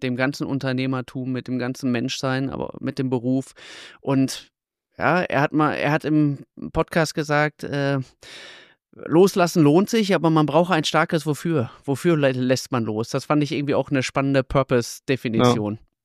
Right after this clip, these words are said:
Speaker 2: Und das Wofür hat er sich ja selber gebaut. Er hat sich ja von seinem eigentlich Traumberuf verabschiedet, der ja auch nicht schlimm oder schlecht war, aber er hatte einfach so einen Zug zu diesem neuen Thema, nicht?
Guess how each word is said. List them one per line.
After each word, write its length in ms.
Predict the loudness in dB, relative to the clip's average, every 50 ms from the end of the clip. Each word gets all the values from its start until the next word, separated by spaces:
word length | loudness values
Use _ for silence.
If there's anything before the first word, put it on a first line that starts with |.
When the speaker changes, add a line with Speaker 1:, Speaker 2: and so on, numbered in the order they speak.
| _ _
Speaker 2:
Und 120 | 0 2 2
das 140 | 4 4 4
Wofür 260 | 2 2 4 4 4 6
hat 60 | 6
er 80 | 4
sich 120 | 4 4 4
ja 120 | 4 6
selber 260 | 6 8 8 8 8
gebaut. 420 | 6 6 4 6 6 6 6 6 4
Er 120 | 2 2
hat 160 | 2 2 0
sich 100 | -2 -4
ja 80 | -2 -2
von 180 | 0 2 2 4
seinem 360 | 6 6 6 6 4 2 0 -4 -14 -20 -20 -20 -8 _
eigentlich 380 | 2 2 2 2 2 -2 -4 -4
Traumberuf 540 | -2 2 4 4 4 4 2 2 0 0
verabschiedet, 600 | 2 2 2 2 2 0 -2 0 2 2 4 6
der 100 | 6 6
ja 100 | 8 8
auch 180 | 6 4 4 2
nicht 300 | 2 2 2 0 -6 -18 _ _ _ _ _
schlimm 320 | -6 2 4 4 4 6 6
oder 180 | 4 4 4
schlecht 360 | 4 4 2 2 2 2 2
war, 160 | 4 4 6 4
aber 180 | 4 4 4
er 80 | 2 2
hatte 160 | 2 2 0
einfach 240 | 0 0 0 0 0
so 160 | 0 2 2
einen 200 | 2 2 2 0
Zug 300 | -2 -2 -4 -4 -4 -4
zu 80 | -4 -4
diesem 220 | -2 0 2 2
neuen 240 | 4 4 4 4 2
Thema, 380 | 2 2 2 2 2 2 0
nicht? 260 | -2 -6 -6 -8 -10